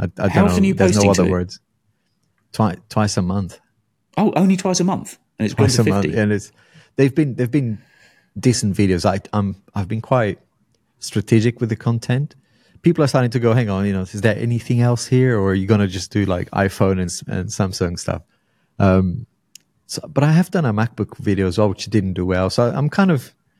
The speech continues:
Speaker 1: trying to be strategic on the videos that do well on the English channel. I go
Speaker 2: Mm-hmm.
Speaker 1: into it in Portuguese, but I think it got to a point now very quickly where, you know, my, th-, there's a, there's a, there's already a community around that people come in. S-,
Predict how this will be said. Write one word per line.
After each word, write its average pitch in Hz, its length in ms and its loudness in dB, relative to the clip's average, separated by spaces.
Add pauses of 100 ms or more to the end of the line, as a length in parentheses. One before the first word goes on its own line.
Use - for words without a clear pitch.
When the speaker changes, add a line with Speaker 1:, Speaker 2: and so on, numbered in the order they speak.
(640)
Speaker 1:
trying 143 200 0
to 143 100 -10
be 135 80 -2
strategic 117 540 -4
on 113 80 2
the 110 60 0
videos 131 260 2
that 110 160 0
do 117 120 2
well 101 300 2
on 101 100 -2
the 98 220 -2
English 104 360 0
channel. 95 420 0 (260)
I 95 100 2
go 95 180 4
Speaker 2:
Mm-hmm. 95 120 6
Speaker 1:
into 95 140 0
it 90 260 -4 (140)
in 92 140 -6
Portuguese, 95 580 -6
but 107 140 -2
I 98 40 0
think 156 220 -2
it 170 40 -4
got 117 200 0
to - 80 -8
a - 20 -6
point 110 280 -2
now 90 100 -4
very 117 240 0
quickly - 400 -6
where, 92 420 -2 (840)
you 117 80 2
know, 90 240 2 (200)
my, 101 260 2
th-, 107 240 -6
there's 110 180 2
a, 110 60 -4
there's 101 220 -2
a, 98 100 0 (300)
there's 101 180 -4
already 104 260 4
a - 40 -4
community 101 480 0
around 98 280 2
that 95 120 -2
people 98 240 -6 (100)
come 104 160 -2
in. 98 220 -2 (100)
S-, - 140 -8